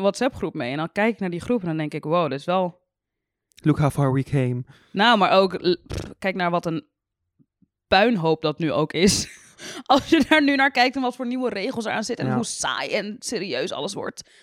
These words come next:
Speaker 1: denk ik ook, oh, hoe heerlijk waren die tijden dat alles niet zo
Speaker 2: Nee, ja, dat is
Speaker 1: gestroomlijnd
Speaker 2: heel
Speaker 1: en
Speaker 2: veel haken en
Speaker 1: regels
Speaker 2: ogen
Speaker 1: en
Speaker 2: aan.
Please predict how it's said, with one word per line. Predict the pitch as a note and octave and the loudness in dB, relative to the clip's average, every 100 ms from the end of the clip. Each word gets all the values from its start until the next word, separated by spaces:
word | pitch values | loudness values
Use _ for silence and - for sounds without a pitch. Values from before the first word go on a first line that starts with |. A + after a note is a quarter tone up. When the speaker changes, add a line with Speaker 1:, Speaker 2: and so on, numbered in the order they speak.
| _ | _
Speaker 1:
denk | - G3+ | -10 -10
ik | - | -8
ook, | F#3 - | -8 -2
oh, | A3 A3+ F#3 - _ _ _ | 2 4 2 -4 _ _ _
hoe | A3+ G#3+ | -2 0
heerlijk | B3 B3 | 0 0
waren | G3+ F#3 | 0 -2
die | F#3 | -4
tijden | F#3 G3+ F#3+ | -4 -4 -2
dat | F3+ | -2
alles | G3 F#3 | -4 -2
niet | G3 C4 | 0 0
zo | - E3+ E3 E3 | -2 -2 -2 -2
Speaker 2:
Nee, | C#3 C#3 D3 | 0 2 2
ja, | C#3+ | 0
dat | C#3+ | 0
is | G#3 | -4
Speaker 1:
gestroomlijnd | - G#3+ G3+ G3 F3+ F3 | -2 2 4 6 4 4
Speaker 2:
heel | F3+ | 2
Speaker 1:
en | |
Speaker 2:
veel | F3+ D#3+ | 2 2
haken | D#3+ | 4
en | F#3+ | 4
Speaker 1:
regels | E3 A2+ C#3 C3+ | 4 4 2 2
Speaker 2:
ogen | B2 | -2
Speaker 1:
en | |
Speaker 2:
aan. | B2 C3+ | -2 -4